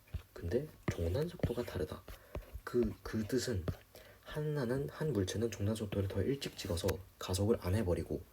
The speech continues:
더 낮은 종동 속도에서 가속을 안 해버리지만, 다른 한 물체, 질량이 더 높은 물체는 종단 속도를 더 느리게 찍는 대신에 느리게 찍을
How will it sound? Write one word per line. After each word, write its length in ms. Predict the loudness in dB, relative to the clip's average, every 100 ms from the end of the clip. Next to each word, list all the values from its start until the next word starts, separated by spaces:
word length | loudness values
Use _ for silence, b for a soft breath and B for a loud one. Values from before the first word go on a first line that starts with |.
| -20 -20 -20 -4
더 80 | 0
낮은 320 | 4 4 4
종동 300 | 2 2 0
속도에서 480 | -2 2 2 4 0
가속을 380 | 0 0 0 2
안 120 | 0
해버리지만, 500 | 2 0 -2 -4 -4 -8 B B B B -2
다른 260 | 2 2
한 160 | 2 0
물체, 340 | 0 -2 -2
질량이 460 | -4 -2 2 4 2
더 80 | 2
높은 300 | -2 -2 -2
물체는 460 | -2 -4 -4 -6 -10 -18 -20 B B B B B -4
종단 320 | 2 4 2
속도를 400 | 0 2 2 4
더 120 | 0
느리게 320 | 2 2 2
찍는 280 | 0 -2 -2
대신에 360 | -4 -2 -2 -2 -10 B B B B B -2
느리게 260 | 2 4 2
찍을 320 | 0 -2 -2